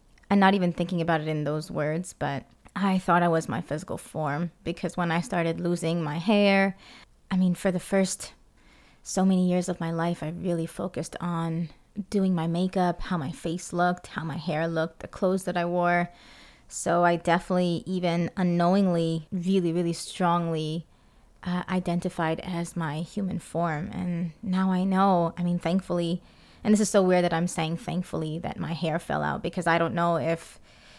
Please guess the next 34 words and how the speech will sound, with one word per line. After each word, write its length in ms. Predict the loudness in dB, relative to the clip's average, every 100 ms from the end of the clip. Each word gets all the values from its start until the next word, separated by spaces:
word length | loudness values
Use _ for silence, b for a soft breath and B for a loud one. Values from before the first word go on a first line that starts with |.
| B
if 160 | 2
it 140 | 4 4
hadn't, 400 | 6 8 8 4
I 140 | 2
don't 160 | 0 0
know 380 | 0 0 0 -4
if, 420 | -2 -2 -2 -10 -12
um, 560 | -6 -4 -2 -2 -4 -8 _ -6
if 160 | -2
I 160 | 0 2
would 280 | 2 0 -2 -12 b b b b 0
know 320 | 4 6 6
as 160 | 4 2
much 300 | 0 0 0
that 180 | 0
I 160 | 2 2
am 240 | 2 0
not 300 | 2 2 2
my 220 | 0 -2 -4
physical 420 | -2 -4 -2 -6
form. 540 | -6 -4 -2 0 -2 -6 _ -4
I 60 | -2
talk 180 | 0 0
about 300 | 2 0 2
that 240 | 0 0
in 480 | -2 -2 0 0 -2 -4
the 100 | -4
second 560 | -4 -4 -2 0 0 -4 b b b b
episode 440 | -4 -2 0 0 0
of 100 | 0
this 180 | -2 -2
ego 220 | 0 2
identity 480 | 2 0 -2 -4 -6
series 580 | -6 -4 -2 -2 -6